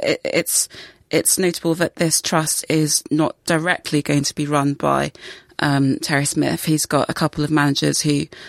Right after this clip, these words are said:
seem to have more expertise in small cap investing, but he will still be involved with the trust. He says he's gonna be giving them advice and support. And actually,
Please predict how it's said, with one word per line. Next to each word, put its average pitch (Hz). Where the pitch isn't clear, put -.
seem 156
to 156
have 151
more 151
expertise -
in 143
small 143
cap -
investing, 151
but -
he 196
will 180
still 151
be 147
involved 156
with 143
the 147
trust. 143
He 151
says 143
he's 143
gonna 143
be -
giving 143
them 139
advice 147
and 139
support. -
And 165
actually, 156